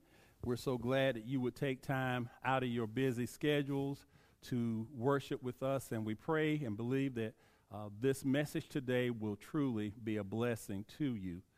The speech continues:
Let us go to the Lord in prayer. Father, we thank you now for another opportunity to preach and teach your word. Holy Spirit, use me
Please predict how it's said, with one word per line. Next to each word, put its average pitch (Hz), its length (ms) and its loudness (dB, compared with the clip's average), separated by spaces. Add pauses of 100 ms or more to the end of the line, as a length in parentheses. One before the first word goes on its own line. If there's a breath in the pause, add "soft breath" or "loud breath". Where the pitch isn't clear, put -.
(280 soft breath)
Let 175 200 2
us 156 100 -6
go 139 180 2
to - 140 -6
the 113 60 -4
Lord 107 280 0
in 92 100 -4
prayer. 95 380 -6 (500 loud breath)
Father, 151 260 2
we 131 80 2
thank 143 340 0
you 131 80 0
now 120 180 0
for 117 200 -2
another 123 240 0
opportunity 120 720 -2
to 107 320 -4
preach 160 400 0
and 120 180 -2
teach - 380 -6
your 113 100 -2
word. 135 560 2 (480 soft breath)
Holy 175 320 2
Spirit, 147 480 0
use 151 420 0
me 131 300 -2